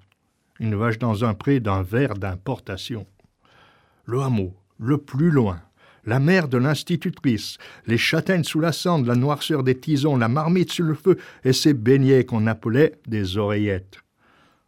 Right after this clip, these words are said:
Dans un autre hameau, je n'ai croisé personne.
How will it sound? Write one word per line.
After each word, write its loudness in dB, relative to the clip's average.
Dans -8
un -4
autre 0
hameau, -2
je -10
n'ai -6
croisé -8
personne. -12